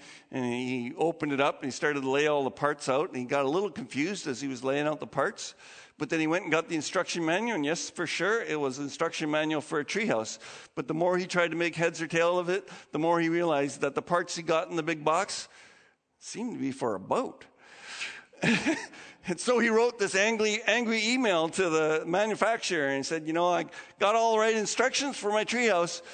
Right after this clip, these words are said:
but I sure don't have a treehouse. It's more like a boat."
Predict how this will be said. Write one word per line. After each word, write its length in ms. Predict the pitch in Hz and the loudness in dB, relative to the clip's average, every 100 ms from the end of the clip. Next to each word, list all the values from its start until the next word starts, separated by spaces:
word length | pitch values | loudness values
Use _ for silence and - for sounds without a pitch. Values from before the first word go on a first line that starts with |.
| - - - | -18 -18 -4
but 300 | 170 180 190 | 2 4 4
I 180 | 180 185 | 4 4
sure 300 | - 208 208 | 2 2 4
don't 220 | 196 196 | 4 4
have 180 | 185 180 | 4 2
a 40 | 170 | 0
treehouse. 520 | 190 170 156 147 160 | 2 4 4 2 -4
It's 140 | 147 | -10
more 240 | 160 160 156 | -2 2 2
like 160 | 147 | 2
a 80 | 139 | -2
boat." 480 | 135 165 135 - | 2 2 2 -4